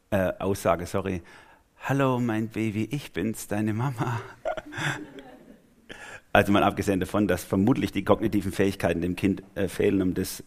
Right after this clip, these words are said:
auch wirklich aufzunehmen, was es, was es sagt, ist es auf jeden Fall für das Kind schon längst klar.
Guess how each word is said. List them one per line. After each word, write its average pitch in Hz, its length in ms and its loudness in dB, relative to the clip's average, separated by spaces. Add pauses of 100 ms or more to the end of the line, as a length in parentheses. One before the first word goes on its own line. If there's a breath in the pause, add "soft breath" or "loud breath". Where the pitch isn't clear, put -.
auch 82 200 0
wirklich 110 280 2
aufzunehmen, 113 420 -2 (360 loud breath)
was 104 120 4
es, 98 220 -2
was 127 180 10
es 117 140 2
sagt, 131 340 10 (240 loud breath)
ist 135 120 4
es 135 100 6
auf 113 120 6
jeden 135 200 8
Fall 113 120 10
für 107 100 2
das 101 140 0
Kind 127 200 4
schon 110 140 6
längst 92 260 2
klar. 98 260 0